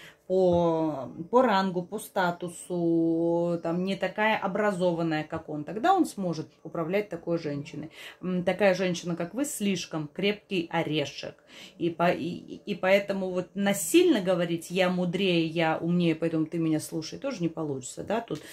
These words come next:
эмоций психов тут тоже достаточно, слишком эмоциональная личность, ну, плюс еще, видите, и незрелая. Вот поэтому какие-то неадекватные ре-, реакции на ваши замечания, даже безобидные и конструктивные,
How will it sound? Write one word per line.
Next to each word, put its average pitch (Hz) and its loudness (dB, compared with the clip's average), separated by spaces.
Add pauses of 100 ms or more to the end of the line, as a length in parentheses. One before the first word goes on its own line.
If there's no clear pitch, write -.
(180)
эмоций 214 4
психов 208 -6
тут 170 -14
тоже 202 -2
достаточно, 160 -4
слишком 156 -8 (260)
эмоциональная 151 0
личность, 175 -4
ну, 196 -4
плюс 180 -4
еще, 170 -6
видите, 175 -4 (280)
и 247 4
незрелая. 156 0 (220)
Вот 202 -10
поэтому 180 0
какие-то 175 -8
неадекватные 170 0
ре-, - -4
реакции 190 0
на 160 -2
ваши 156 -6
замечания, 170 0
даже 156 -2
безобидные 165 0
и - -12
конструктивные, 175 -4